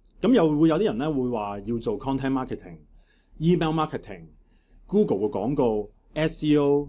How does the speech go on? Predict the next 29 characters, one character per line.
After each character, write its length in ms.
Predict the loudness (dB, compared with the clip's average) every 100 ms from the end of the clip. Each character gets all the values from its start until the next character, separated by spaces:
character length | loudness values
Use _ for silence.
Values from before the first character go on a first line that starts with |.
| -2
YouTube 400 | 2 2 0 -4
等 160 | -6 -6
等 100 | -6
等 160 | -8
等。 180 | -10 -16 _
咁 160 | -2 0
其 100 | -2
實 100 | 0
咁 320 | 0 2 2
多 180 | 2 2
個 60 | 0
工 240 | -2 -4
具、 80 | -4
咁 240 | -4 -4
多 100 | -2
樣 140 | -2 -4
嘢， 280 | -12 -14 -16 _
邊 180 | -4 -2
一 120 | 0
樣 200 | -2 -4
先 140 | -4 -4
係 40 |
真 200 | 0 -2
正 120 | -2
啱 200 | -4 -4
自 60 | -6 -10
己 20 |
嘅 240 | -10 -10
呢？ 100 | -10